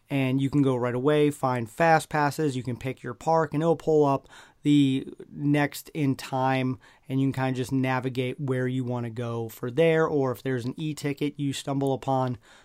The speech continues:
grab that. I'm, I've gotten fast passes on every attraction. Like I'm,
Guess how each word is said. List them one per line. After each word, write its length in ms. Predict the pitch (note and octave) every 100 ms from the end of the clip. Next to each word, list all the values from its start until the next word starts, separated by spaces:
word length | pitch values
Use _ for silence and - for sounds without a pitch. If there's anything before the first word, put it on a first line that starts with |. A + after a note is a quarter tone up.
| _
grab 380 | - C3+ B2 A#2
that. 240 | C3 A2+
I'm, 180 | A2 C3 - - - -
I've 200 | G3 A3+
gotten 220 | F#3+ F#3 D3
fast 320 | D#3 D3 -
passes 340 | C#3 C3+ -
on 180 | C3 B2 -
every 300 | D#3+ C3+ C3+ B2+
attraction. 720 | - C3+ A#2+ - C3+ B2 A#2+
Like 140 | A2+
I'm, 180 | - E3